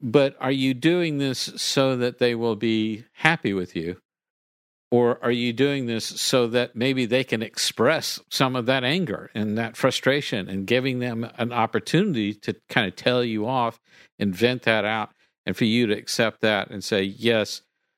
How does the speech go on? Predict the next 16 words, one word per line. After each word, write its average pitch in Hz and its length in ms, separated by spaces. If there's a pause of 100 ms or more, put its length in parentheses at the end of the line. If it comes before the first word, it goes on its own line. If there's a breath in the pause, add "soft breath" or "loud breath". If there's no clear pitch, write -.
(160)
you 127 300
are 123 140
right 120 320
to - 120
be 110 200
mad. 104 420
You 127 300
do 143 320
deserve 110 580
better 101 460
than 107 180
the 107 100
way 104 240
I 104 200
treated 98 420
you." - 160